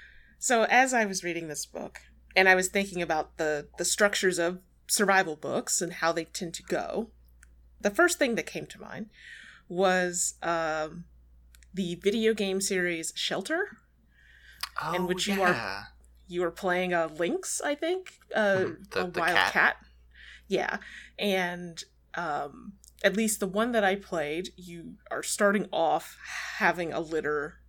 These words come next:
Speaker 1: of kittens. And
Speaker 2: Yeah, I think you played the second one on stream. That's, like,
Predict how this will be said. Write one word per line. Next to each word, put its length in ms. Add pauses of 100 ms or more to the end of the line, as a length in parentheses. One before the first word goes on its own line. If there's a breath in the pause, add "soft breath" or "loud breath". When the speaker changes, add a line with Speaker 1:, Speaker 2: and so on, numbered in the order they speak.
(160)
Speaker 1:
of 280 (100)
kittens. 540 (440 loud breath)
And 280
Speaker 2:
Yeah, 60
I 40
think 180
you 120
played 340
the 100
second 540
one 160
on 240
stream. 720
That's, 340 (160)
like, 160